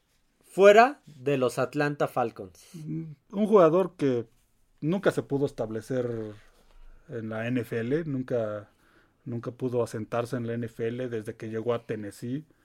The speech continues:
Speaker 2: Le costó trabajo, ni siquiera en Tennessee pudo,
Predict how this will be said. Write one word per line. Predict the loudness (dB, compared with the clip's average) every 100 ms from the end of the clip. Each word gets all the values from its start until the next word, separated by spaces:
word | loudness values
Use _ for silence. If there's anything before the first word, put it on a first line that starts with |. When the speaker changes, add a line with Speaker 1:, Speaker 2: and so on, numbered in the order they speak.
| _ -12
Speaker 2:
Le | -10 -8
costó | -12 -6 -4
trabajo, | -2 -2 0 0 -2 -4
ni | -6 -8
siquiera | -6 -2 -2
en | -4
Tennessee | -8 -8 -10
pudo, | -10 -8 -4 -2 -2 -6